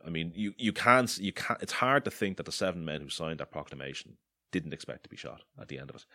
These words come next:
That's not necessarily the case with the rank and file, and certainly it seems that, um,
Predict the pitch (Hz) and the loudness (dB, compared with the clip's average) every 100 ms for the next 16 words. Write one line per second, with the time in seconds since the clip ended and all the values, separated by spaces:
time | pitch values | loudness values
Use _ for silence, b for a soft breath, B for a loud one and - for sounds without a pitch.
0 | B B B B B 127 139 127 117 95 | B B B B B 4 6 4 4 0
1 | 95 85 80 - 80 76 80 78 78 - | -2 -2 -4 -6 -6 -6 -8 -8 -8 -10
2 | 85 82 80 76 78 80 104 107 - 80 | -6 -4 -4 -6 -6 -4 -4 -4 -4 -6
3 | - 78 78 69 67 65 65 | -6 -8 -8 -6 -6 -8 -14